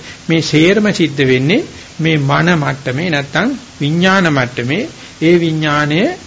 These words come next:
බාහිරාවර්ති එයාගේ තියෙන නැහැදිච්ච කම නිසා, එයාගේ තියෙන මේ කෝඩු ගති නිසා, කෝල ගති නිසා, ඒ නිසා රූපයක් එනකන් දොරකඩට වෙලා බලා ඉන්නවා. ශබ්දයක් එනකන් බාහිරාවර්තිව බලා ඉන්නවා.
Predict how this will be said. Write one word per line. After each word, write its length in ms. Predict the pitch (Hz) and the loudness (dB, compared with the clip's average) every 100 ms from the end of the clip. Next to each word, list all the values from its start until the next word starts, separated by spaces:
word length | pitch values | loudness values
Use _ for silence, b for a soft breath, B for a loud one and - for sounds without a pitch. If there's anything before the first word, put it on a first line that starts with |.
| - - 135 127 | -20 -12 -8 0
බාහිරාවර්ති 960 | 147 175 226 208 151 139 131 123 147 175 285 277 | 4 6 6 6 4 2 0 -4 -2 0 0 -4
එයාගේ 600 | - 139 143 143 135 139 | -4 0 2 0 0 0
තියෙන 260 | 135 135 151 190 | 0 -2 -2 0
නැහැදිච්ච 640 | 165 147 180 220 202 139 151 | 0 0 2 2 0 0 -2
කම 260 | - 101 | -2 -6
නිසා, 380 | 95 90 85 - - B B B | -8 -14 -16 -16 -20 B B B
එයාගේ 420 | 143 139 143 139 | 2 2 2 0
තියෙන 420 | 131 131 143 190 151 131 | 0 0 2 0 0 0
මේ 200 | 123 120 | 0 -4
කෝඩු 460 | - - 233 208 156 | -2 4 6 8 6
ගති 300 | 127 113 - | 2 0 -4
නිසා, 340 | 110 113 113 113 | -8 -10 -10 -12
කෝල 280 | - 208 185 | 2 4 4
ගති 280 | 127 117 131 | 2 -2 -6
නිසා, 300 | 113 117 226 330 B B B | -6 -4 -4 -6 B B B
ඒ 140 | - 160 | -2 0
නිසා 320 | 156 165 196 | 2 2 4
රූපයක් 520 | 196 156 156 156 170 190 - | 6 6 4 4 -2 -4 -4
එනකන් 880 | 151 175 185 180 180 170 156 190 226 | 0 2 4 4 4 4 2 0 2
දොරකඩට 380 | 175 165 151 | 2 2 0
වෙලා 220 | 143 143 185 | 0 -2 0
බලා 240 | 165 139 | -2 -4
ඉන්නවා. 300 | 143 - - - - - - - | -8 -12 -18 -20 -20 -20 -20 -20
ශබ්දයක් 540 | - 156 170 170 185 185 | -8 -4 -2 2 0 2
එනකන් 800 | 165 180 190 190 185 165 165 220 | 2 4 4 4 4 4 2 2
බාහිරාවර්තිව 720 | 190 170 165 160 151 - 175 | 2 2 4 2 0 0 -2
බලා 220 | 170 156 | 0 -2
ඉන්නවා. 260 | 147 147 | -4 -8